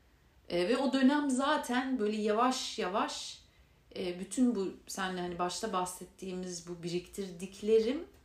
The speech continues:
böyle bir şekil almaya başlamışlardı. E, işte ser-, ne bileyim böyle sergiler yapmaya başlamıştım. İşte yazılar daha çok bir araya geliyordu.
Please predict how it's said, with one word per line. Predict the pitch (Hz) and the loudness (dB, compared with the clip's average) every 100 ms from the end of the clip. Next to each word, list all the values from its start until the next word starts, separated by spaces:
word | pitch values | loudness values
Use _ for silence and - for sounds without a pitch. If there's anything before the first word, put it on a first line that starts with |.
| - - - | -20 -20 -8
böyle | 294 311 | -4 -2
bir | 311 - | -4 -4
şekil | - 302 262 359 294 | -6 -6 -2 4 6
almaya | 262 254 302 320 | 6 6 4 2
başlamışlardı. | 269 247 - 254 254 - 180 160 151 147 147 151 - - - - - - - - - - 180 | 0 -2 2 4 4 2 -2 0 -2 -4 -8 -8 -16 -20 -20 -20 -20 -20 -20 -20 -20 -14 -10
E, | 156 156 - - - - - - - - | -8 -8 -10 -10 -12 -14 -14 -16 -18 -18
işte | - - | -16 -12
ser-, | 180 - 208 208 - - - - - - - 226 | -8 -4 0 0 -2 -14 -20 -20 -20 -20 -12 -8
ne | 202 | -6
bileyim | 165 180 | -6 -6
böyle | 185 | -6
sergiler | 196 220 208 196 196 190 190 | -4 -2 -2 -2 -4 -2 -2
yapmaya | 175 165 151 147 135 | -4 -4 -6 -6 -6
başlamıştım. | 147 - - 143 135 - - 147 147 - - - _ _ - | -8 -10 -12 -12 -10 -12 -12 -12 -12 -16 -20 -20 _ _ -16
İşte | - 208 | -6 0
yazılar | 202 196 196 196 196 190 | 0 0 2 4 4 4
daha | 190 196 | 2 2
çok | 196 185 - | -2 -8 -6
bir | 160 | -2
araya | 156 156 147 | -2 -2 -4
geliyordu. | 143 139 139 139 131 143 139 | -8 -10 -10 -12 -12 -12 -12